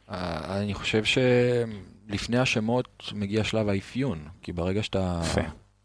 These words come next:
Speaker 1: כמו כל דבר בחיים, כשאתה יודע מה אתה מחפש, אז הרבה יותר קל לך למצוא. והאפיון למעשה זה מה שאנחנו מתעכבים עליו הרבה מאוד זמן, זאת אומרת, זה תהליך מאוד מאוד ארוך.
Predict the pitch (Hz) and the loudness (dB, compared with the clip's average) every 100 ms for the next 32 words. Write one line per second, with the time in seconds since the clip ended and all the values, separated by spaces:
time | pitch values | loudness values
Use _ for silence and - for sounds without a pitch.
0 | _ _ _ _ _ _ _ _ _ _ | _ _ _ _ _ _ _ _ _ _
1 | 101 98 _ _ _ _ _ - - - | -20 -20 _ _ _ _ _ -20 -20 -20
2 | - 113 - 135 123 101 95 95 92 90 | -8 -4 4 6 6 6 2 0 0 -2
3 | - - - 95 104 113 113 110 95 - | -8 -10 -4 0 2 4 2 2 0 2
4 | 131 131 - 90 90 98 101 101 98 92 | 2 0 -6 -6 -4 -2 -2 -2 -2 -2
5 | 101 98 90 107 85 - _ _ _ _ | -2 -2 -2 -2 -2 -6 _ _ _ _
6 | _ - - 87 90 87 87 87 85 82 | _ -16 -8 -2 2 2 2 0 0 -2
7 | - _ 107 - 120 151 143 110 98 92 | -8 _ -6 -2 2 2 4 2 4 2
8 | - 101 98 107 - 92 90 92 92 107 | 0 -2 0 2 0 0 0 -2 0 0
9 | 101 90 90 104 107 95 90 90 92 - | 0 0 0 0 2 0 -2 -4 -6 -10
10 | 87 90 87 87 85 95 104 92 92 92 | -8 -6 -4 -2 0 0 0 -2 -4 -6
11 | 87 80 90 113 | -10 -12 -10 -10